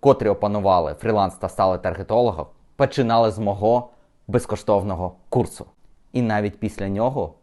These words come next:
деякі люди вже заробляли від п'ятиста доларів на місяць, сидячи дома в Європі, наприклад, та працюючи мозками. Більш того, я скажу, що відгуки говорять самі за себе від реальних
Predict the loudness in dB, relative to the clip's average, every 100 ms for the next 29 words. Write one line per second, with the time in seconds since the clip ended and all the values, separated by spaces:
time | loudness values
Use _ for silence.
0 | -12 -2 -2 -2 -6 -4 -4 -6 -6 -6
1 | -4 -2 -2 -2 -8 -12 -12 -14 -12 -12
2 | -12 -16 -16 -16 -10 -6 -4 -4 -8 -10
3 | -10 -10 -12 -16 _ _ -12 -10 -10 -10
4 | -6 -4 -6 -12 _ _ -10 -8 -4 -4
5 | -4 -8 -8 -10 -12 -16 _ -6 -6 -6
6 | -8 -8 -10 -10 -8 -10 -10 -14 -20 _
7 | _ _ -8 2 2 2 -4 -4 -4 -6
8 | -8 -12 -12 -14 _ -20 -4 -4 0 0
9 | 0 -4 -10 -12 -16 -12 -4 0 2 2
10 | 0 -8 _ _ _ -2 -2 -2 -8 -4
11 | -4 -4 -10 -4 -4 0 2 4 2 -2
12 | -12